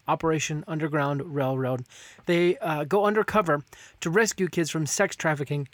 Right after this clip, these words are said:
They're, uh, one hardcore organization, and believe me, they're doing a lot of good, and they need lots of help. So go to gofundme dot com slash overcoming dash average and help us raise one thousand dollars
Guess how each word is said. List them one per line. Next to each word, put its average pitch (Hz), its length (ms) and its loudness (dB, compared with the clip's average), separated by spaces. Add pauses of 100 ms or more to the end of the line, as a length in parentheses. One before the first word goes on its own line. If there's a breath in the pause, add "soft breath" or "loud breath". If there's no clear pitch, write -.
(140)
They're, 180 420 4
uh, 220 140 -6
one 202 300 2
hardcore 180 320 2
organization, 165 600 0
and 156 140 -6
believe 175 260 2
me, 180 260 0
they're 170 140 2
doing 160 220 0
a 147 80 0
lot 147 200 2
of 143 120 -2
good, 151 300 -2
and 180 140 -2
they 160 80 -4
need 165 200 -2
lots 156 380 0
of 147 100 0
help. 131 420 -6
So 185 200 0
go 185 100 2
to 175 100 4
gofundme 190 420 2
dot 185 260 2
com 175 240 0
slash 160 280 -2
overcoming 175 440 0
dash 151 280 2
average 147 380 0
and 165 140 0
help 240 180 0
us 220 180 0
raise 170 200 2
one 170 220 0
thousand 170 280 2
dollars 151 400 0